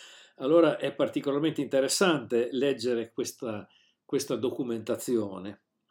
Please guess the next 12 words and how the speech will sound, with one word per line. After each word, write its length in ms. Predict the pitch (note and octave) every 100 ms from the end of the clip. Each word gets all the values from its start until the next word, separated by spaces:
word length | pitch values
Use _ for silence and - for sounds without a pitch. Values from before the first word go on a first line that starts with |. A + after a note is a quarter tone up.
| _ _ _ _ _ _ _
Si-, 320 | - - F3+
sono 380 | F3 - D#3 C#3+
al 120 | C#3+
numero 440 | E3 E3+ C#3+ D3 F3+
venti 720 | C#3+ B2 A#2+ - C#3+ D3 B2+
del 640 | - A#2 B2 B2 A#2 A2+ A#2
libro 380 | A2 C3+ B2+ A#2+
di 160 | A2+ A2+
Enos 240 | B2+ A#2+
Biffi, 400 | A#2 A2+ - A#2+
Storia 320 | A2+ A#2 A2
dell'Eucaristia 920 | G2+ G2+ F#2+ - G2+ - - F#2+ F#2